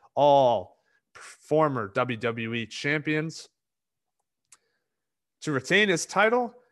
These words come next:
However, Bobby Lashley emerged after the match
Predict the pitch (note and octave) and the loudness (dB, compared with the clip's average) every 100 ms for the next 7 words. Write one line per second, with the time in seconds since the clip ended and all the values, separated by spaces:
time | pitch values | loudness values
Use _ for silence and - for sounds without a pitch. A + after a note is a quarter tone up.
0 | _ _ _ _ _ _ _ B2 B2+ F3 | _ _ _ _ _ _ _ 0 4 4
1 | G3 G#3+ G3 - _ _ _ _ _ _ | 6 4 2 -10 _ _ _ _ _ _
2 | _ _ _ _ _ A#2+ D3 E3 E3 F3 | _ _ _ _ _ 0 2 4 2 0
3 | D#3+ B2+ D3 C#3 - B2+ A2+ A2 A#2+ C3 | -2 0 2 0 -4 -4 -4 -4 -2 0
4 | C3 C3 - - _ _ _ _ C3+ D#3 | 0 -4 -12 -16 _ _ _ _ -2 -2
5 | - C3+ A#2 A2+ A#2+ B2 - - | -2 -4 -4 -4 -2 -2 -6 -16